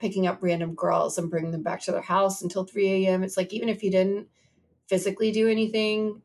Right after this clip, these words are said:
that's not cool. Like, guys can have female friends, but they shouldn't be just bringing home random people.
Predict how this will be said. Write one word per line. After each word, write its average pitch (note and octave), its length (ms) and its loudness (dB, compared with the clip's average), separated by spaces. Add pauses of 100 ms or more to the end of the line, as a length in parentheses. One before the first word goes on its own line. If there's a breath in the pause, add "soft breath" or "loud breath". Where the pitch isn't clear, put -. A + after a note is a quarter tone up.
that's G#3+ 260 -2
not G#3+ 220 -2
cool. G#3+ 420 2
Like, F#3+ 300 -2 (340 soft breath)
guys F#3+ 320 4
can F#3+ 120 0
have F#3+ 160 2
female F#3 320 2
friends, G3 420 0
but - 160 0
they F#3 80 2
shouldn't F#3 380 -2
be F#3 140 4
just - 400 -4
bringing F#3 340 2
home F3+ 340 0
random F3 340 0
people. G3+ 680 -2